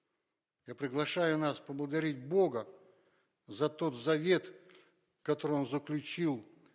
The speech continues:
с отцами нашими, потому что мы по вере дети Авраама, про отцами нашими по-другому не скажешь, и заключил с нами, с каждым завет, с каждым пережившим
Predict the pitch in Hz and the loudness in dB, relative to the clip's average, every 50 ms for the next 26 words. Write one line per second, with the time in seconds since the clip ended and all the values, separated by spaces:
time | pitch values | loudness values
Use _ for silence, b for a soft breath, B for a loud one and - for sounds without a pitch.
0 | _ _ _ - - - 143 139 - - - 185 180 180 170 165 160 156 143 127 | _ _ _ -8 -4 -4 -4 -4 -4 -2 2 2 4 4 4 4 2 2 2 0
1 | 117 - - 110 98 92 87 - _ _ 127 120 127 135 143 147 139 - - 151 | 0 -4 -8 -10 -12 -14 -16 -20 _ _ -8 -4 -4 0 0 0 -2 -2 -2 -2
2 | 143 147 147 139 151 147 143 151 156 143 143 139 120 135 151 139 147 156 147 143 | -2 0 0 0 0 0 0 0 0 0 0 -2 0 -2 -2 -2 0 -2 -2 -2
3 | 139 151 156 151 151 139 123 113 101 B B B B B - 170 175 170 170 - | 0 2 4 4 4 4 2 -2 -8 B B B B B 0 2 4 4 4 2
4 | - - - 202 214 214 196 202 190 185 180 156 143 - - 143 127 117 110 B | 0 0 4 6 6 6 6 6 4 6 4 4 4 2 -2 -6 -6 -6 -8 B
5 | B B B B B B _ - 143 156 160 165 165 180 175 165 165 160 160 147 | B B B B B B _ -6 -4 -2 -2 2 4 4 4 4 2 2 2 0
6 | - - - 170 156 135 120 113 98 - - b b b b b b b b - | -2 -4 -2 0 0 0 -2 -4 -10 -12 -16 b b b b b b b b -12
7 | 123 127 147 139 - 151 151 143 - - 180 180 156 131 107 - - - - - | -8 -8 -8 -6 -4 -4 -4 -4 -4 -2 0 0 0 -2 -4 -8 -10 -10 -6 -4
8 | 156 147 156 160 160 151 143 131 110 98 - b b b b b - - - - | -2 0 2 4 2 2 2 -2 -4 -8 -10 b b b b b -6 -6 -4 -4
9 | - _ - 170 180 180 180 165 143 131 139 123 117 104 110 117 113 107 101 - | -6 _ 0 2 4 4 4 4 2 -2 -4 -6 -4 -4 -4 -4 -6 -6 -10 -14
10 | - _ _ _ _ _ _ _ _ _ _ _ _ - - - - - 190 196 | -18 _ _ _ _ _ _ _ _ _ _ _ _ -12 -12 -10 2 6 8 8
11 | 196 170 156 180 170 - 170 165 175 170 160 147 165 202 190 - - - 151 135 | 8 6 4 2 2 2 2 4 4 4 4 6 4 4 4 4 2 2 2 0
12 | 120 | 0